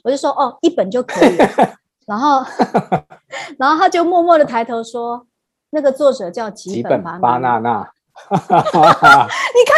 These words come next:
Speaker 1: 这么巧，我就说，我心里想说，哦，好巧，然后就赶快拿书，就赶快冲走。
Speaker 2: 那很好笑欸。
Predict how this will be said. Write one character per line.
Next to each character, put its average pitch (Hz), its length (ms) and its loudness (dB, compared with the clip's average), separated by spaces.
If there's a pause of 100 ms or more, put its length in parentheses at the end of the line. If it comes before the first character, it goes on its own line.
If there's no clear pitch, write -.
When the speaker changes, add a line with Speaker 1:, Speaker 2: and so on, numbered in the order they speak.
(100)
Speaker 1:
这 539 140 6
么 480 80 6 (100)
巧， 294 400 4 (240)
我 403 60 -4
就 508 120 6
说， - 640 -2 (200)
我 262 100 -8
心 415 140 -4
里 - 60 0
想 220 200 -2
说， 269 100 -6 (140)
哦， - 240 -6
好 - 300 -18
巧， - 420 -8 (160)
然 277 80 2
后 370 80 4
就 381 160 2
赶 247 140 2
快 330 140 2
拿 339 180 2
书， 311 160 2
就 320 100 2
赶 254 100 0
快 285 160 2
冲 - 320 -2 (220)
走。 - 460 -8 (580)
Speaker 2:
那 226 140 0
很 190 220 -2
好 156 200 2
笑 151 400 -2
欸。 101 320 -4